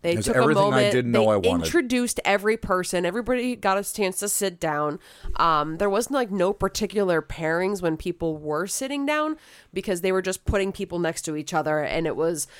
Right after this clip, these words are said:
Speaker 1: you know, people in the same faction, people in different factions, but it was, like, two people at each, like, desk. And they were just lining all the guys up. And then one by one, they called each and every one of them up.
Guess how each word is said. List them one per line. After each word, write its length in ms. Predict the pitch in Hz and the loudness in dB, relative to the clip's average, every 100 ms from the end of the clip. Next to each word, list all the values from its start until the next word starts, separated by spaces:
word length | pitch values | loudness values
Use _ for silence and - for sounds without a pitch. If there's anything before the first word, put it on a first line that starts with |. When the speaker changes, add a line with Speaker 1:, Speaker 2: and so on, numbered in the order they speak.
| - - | -20 -8
Speaker 1:
you 140 | 180 | -4
know, 140 | 147 160 | 0 0
people 380 | 165 202 175 202 | -2 -4 0 0
in 80 | 214 | 2
the 80 | |
same 300 | 202 214 220 | 0 2 0
faction, 500 | 208 180 147 - 165 | 2 2 0 -2 -8
people 260 | 151 156 196 | -8 -2 0
in 100 | 208 | 2
different 360 | 208 226 190 160 | 0 -2 -4 -2
factions, 500 | 156 151 - 165 156 | -2 -2 -4 -6 -4
but 140 | 170 | -4
it 80 | 139 | -4
was, 160 | 170 | -4
like, 180 | 170 147 | -6 -6
two 220 | - 277 | -2 -2
people 420 | 220 240 220 208 196 | -2 -8 -2 0 2
at 160 | - | 0
each, 460 | - 196 190 - - | -4 -8 -6 -8 -8
like, 320 | 175 160 151 - - _ 160 | -6 -6 -6 -18 -20 _ -4
desk. 560 | 156 170 139 - - - _ _ | 0 2 2 0 -4 -12 _ _
And 140 | - 180 | -2 2
they 80 | 165 | 2
were 100 | 170 | 2
just 220 | 165 170 | 0 -2
lining 420 | 165 170 170 180 | 0 2 2 4
all 120 | 170 | 2
the 80 | 151 | 2
guys 340 | 156 143 147 | 0 0 2
up. 240 | 147 127 - | 0 -2 -2
And 160 | 151 151 | -2 -2
then 220 | 143 151 | -2 -2
one 240 | 120 170 | -2 0
by 180 | 170 165 | 2 0
one, 360 | 180 156 160 185 | 2 0 0 -2
they 140 | 156 | -6
called 640 | - - - 135 151 160 | -8 -14 -8 -4 0 0
each 220 | 131 175 | -2 -2
and 100 | 185 | 0
every 240 | 170 170 190 | 0 2 2
one 240 | 196 190 | 2 2
of 140 | 202 180 | 0 0
them 160 | 208 | 0
up. 240 | 262 220 | 0 -2